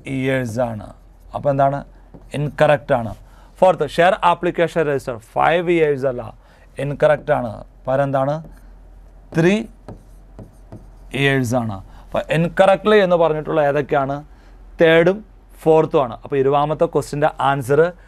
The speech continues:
ഡി ആണ്. ആൻസർ തേർഡ് and ഫോർത്ത്. As per rule തേർട്ടി വൺ അനുസരിച്ച് വൗച്ചർ ഫയൽ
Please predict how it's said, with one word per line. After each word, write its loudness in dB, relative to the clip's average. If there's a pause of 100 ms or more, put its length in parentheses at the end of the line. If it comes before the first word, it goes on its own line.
(460)
ഡി 2 (180)
ആണ്. -2 (180)
ആൻസർ -4 (680)
തേർഡ് 4 (160)
and -2 (440)
ഫോർത്ത്. 2 (640)
As 2 (100)
per 4
rule 0 (220)
തേർട്ടി 0
വൺ -4 (100)
അനുസരിച്ച് -10 (420)
വൗച്ചർ 2
ഫയൽ 0